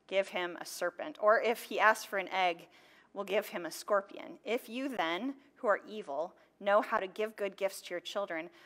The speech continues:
how much more will the Heavenly Father give the Holy Spirit to those who ask him?" We're invited to ask the Holy Spirit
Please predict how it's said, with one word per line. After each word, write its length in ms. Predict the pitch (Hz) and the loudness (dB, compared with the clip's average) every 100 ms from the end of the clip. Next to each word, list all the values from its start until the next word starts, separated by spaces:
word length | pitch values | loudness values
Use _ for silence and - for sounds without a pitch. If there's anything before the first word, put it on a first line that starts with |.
| - | 0
how 120 | - | 4
much 240 | 254 247 226 | 4 4 0
more 300 | 208 208 214 | 6 8 8
will 100 | 190 | 4
the 100 | 175 | 2
Heavenly 380 | - 208 202 | 2 0 0
Father 420 | 180 - 180 165 160 | -6 2 4 4 -2
give 160 | 165 | -8
the 80 | 160 | -8
Holy 300 | - 175 165 | -6 -6 -6
Spirit 560 | 156 - 220 175 151 - | -8 -8 -4 0 -2 -4
to 120 | 202 | -6
those 220 | 160 147 | -4 -4
who 80 | 185 | -4
ask 280 | 202 - - | -4 -6 -14
him?" 140 | 143 147 _ - - - - - | -14 -16 _ -20 -20 -20 -18 -4
We're 140 | 214 | 0
invited 440 | 220 233 262 277 269 | 8 12 12 12 2
to 240 | - - | -2 4
ask 400 | 220 254 285 - | 8 8 8 -4
the 100 | 220 | 0
Holy 320 | 214 254 226 | 2 2 2
Spirit 800 | 202 - - 262 180 196 - - | -2 -8 -2 2 4 2 -2 -16